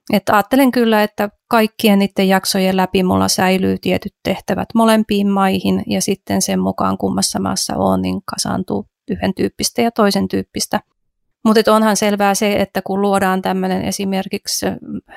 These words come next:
työnohjausmentorointisuhde, niin ei sitä voi yhtäkkiä vaan lopettaa sillä tavalla, että no heippa, mä lähden tästä lentokentälle. Et ilman muuta niitä jatketaan. Samoin kuin Kyproksella ollessa en voi sanoa mun alaisilleni Papua Uudessa Gineassa, että nyt mä jätän teidät seitsemäksi kuukaudeksi yksin.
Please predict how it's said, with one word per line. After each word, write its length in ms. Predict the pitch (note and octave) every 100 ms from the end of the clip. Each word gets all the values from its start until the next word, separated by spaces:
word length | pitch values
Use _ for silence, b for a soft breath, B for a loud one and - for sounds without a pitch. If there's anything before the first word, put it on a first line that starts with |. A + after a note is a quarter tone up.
| -
työnohjausmentorointisuhde, 1500 | G#3 G3+ G3 G3+ G3 G3 G#3 G3 G3 G3+ G3 G3+ - G3 G3 G3
niin 180 | F#3+ G3
ei 80 |
sitä 260 | G3 G3+ G3
voi 240 | G3+ G3+
yhtäkkiä 600 | G#3 - G3 - - G3
vaan 180 | G3 G3
lopettaa 560 | G3+ G3 G3 _ F#3+ G3+
sillä 320 | - - C#3+
tavalla, 380 | - G#2 G3+ -
että 260 | - - -
no 140 | G#2
heippa, 340 | G3 D3 - G3
mä 180 | G3
lähden 200 | G3 G3
tästä 260 | G3 G#3 -
lentokentälle. 720 | G3 G3 G3 G3 G3 G3+ G3 G#3 _ _ _ _ _
Et 120 | G#3+ G#3
ilman 260 | G3+ F#3+
muuta 320 | F#3+ F#3+ F#3+
niitä 240 | F#3+ F#3+ F#3+
jatketaan. 560 | G3 F#3+ - F#3 G3
Samoin 360 | F#3+ G#3+ A#3+ B3+
kuin 200 | B3 A3+
Kyproksella 580 | A3+ - G#3+ - G3+ G3
ollessa 360 | G3+ G3+ -
en 220 | G#3+ G#3 G3
voi 160 | F#3+
sanoa 400 | - G3 G3 G3
mun 260 | F#3+ - -
alaisilleni 640 | G3+ F#3+ - G3+ G3+ G3
Papua 400 | - G3 A3 G3+
Uudessa 420 | G3+ G3+ G3 -
Gineassa, 600 | - G#3+ - G#3 - -
että 160 | G3 -
nyt 60 | -
mä 80 | F#3+
jätän 360 | G3 - F#3+
teidät 300 | G3+ G3 G#3 -
seitsemäksi 560 | A3 G3 - G3 - -
kuukaudeksi 720 | G#3+ - A3+ F#3+ - - A3+
yksin. 360 | - - G3